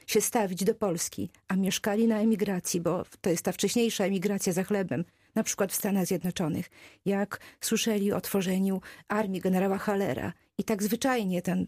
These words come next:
starszy pan, dziewięćdziesięcioparoletni, mówił, że on słyszał, jak ojciec powiedział: "No, trzeba wracać, po prostu". Więc mówiąc o tych wartościach, mam też na uwadze właśnie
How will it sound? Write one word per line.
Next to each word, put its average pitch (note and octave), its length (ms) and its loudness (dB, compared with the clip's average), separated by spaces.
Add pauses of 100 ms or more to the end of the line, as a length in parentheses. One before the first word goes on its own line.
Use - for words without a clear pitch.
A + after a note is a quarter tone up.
starszy B3 400 0
pan, A3+ 300 0
dziewięćdziesięcioparoletni, G3+ 1080 0
mówił, G#3+ 280 2
że G3 160 0
on G3+ 160 -2
słyszał, B3 440 2
jak G#3 180 -2
ojciec A#3 320 0
powiedział: B3 560 2 (380)
"No, A3+ 80 2
trzeba A#3 320 2
wracać, B3 480 -2
po A3 140 0
prostu". F#3+ 460 -2 (360)
Więc G3+ 280 0 (100)
mówiąc A#3 320 0
o A3+ 60 -4
tych G#3+ 180 -2
wartościach, G3+ 640 -2
mam G3+ 220 0
też G3+ 160 -4
na F#3+ 120 0
uwadze F#3+ 380 0
właśnie F#3 360 -2